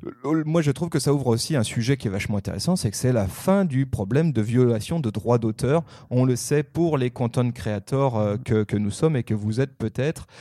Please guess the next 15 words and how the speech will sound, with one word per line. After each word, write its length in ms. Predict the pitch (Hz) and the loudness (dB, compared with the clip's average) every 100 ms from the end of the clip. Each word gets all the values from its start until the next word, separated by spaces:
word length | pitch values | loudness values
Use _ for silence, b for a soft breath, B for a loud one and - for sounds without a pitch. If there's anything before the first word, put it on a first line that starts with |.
| 147 - | -12 -2
Euh, 560 | 113 104 107 104 107 | 2 4 4 4 2
ces 280 | 104 160 143 | 2 0 2
accords-là, 440 | 127 123 107 160 | 0 0 0 0
ça 160 | 202 120 | 0 -2
signifie 640 | - 120 110 107 - 247 | -2 -2 0 -2 -2 -4
que 240 | - 170 185 | 0 2 2
maintenant, 500 | 131 110 127 190 208 | 2 0 0 2 2
euh, 300 | 139 120 117 | 2 2 0
les 160 | 120 | -2
personnes 460 | 131 120 - 180 190 | -2 -4 -2 0 0
qui, 280 | - 160 165 | -2 -2 2
euh, 240 | 123 117 | 4 2
intègrent 640 | 104 120 - 196 156 127 | 0 -2 0 0 2 0
de 100 | 123 | 2
la, 340 | 120 120 117 | 2 2 0